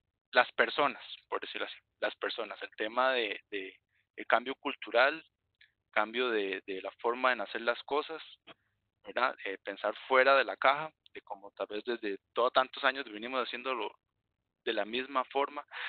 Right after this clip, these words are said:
pues es en, en, enfrentarse a esa, a ese tema, a ese cambio de cultura, ¿verdad? Y esa gestión del conocimiento que se debe hacer, eso es un gran reto, convencer, eh,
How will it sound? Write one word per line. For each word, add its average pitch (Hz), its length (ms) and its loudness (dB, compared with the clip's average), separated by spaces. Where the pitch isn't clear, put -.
pues 110 140 0
es 117 160 -4
en, 110 120 -8
en, 113 280 -18
enfrentarse 113 560 0
a 135 140 8
esa, 127 320 4
a - 1200 -10
ese 135 140 -2
tema, 135 260 2
a - 20 2
ese 139 140 -2
cambio 143 360 4
de 143 100 -2
cultura, 143 540 -2
¿verdad? 117 220 4
Y 123 100 0
esa 120 200 4
gestión 139 360 -4
del 156 120 -4
conocimiento 123 560 -6
que 117 100 -6
se 104 140 -6
debe 110 160 2
hacer, 143 220 2
eso 117 140 -4
es 117 120 -14
un 117 100 -12
gran 120 260 2
reto, 123 300 -2
convencer, 120 640 0
eh, 117 320 -8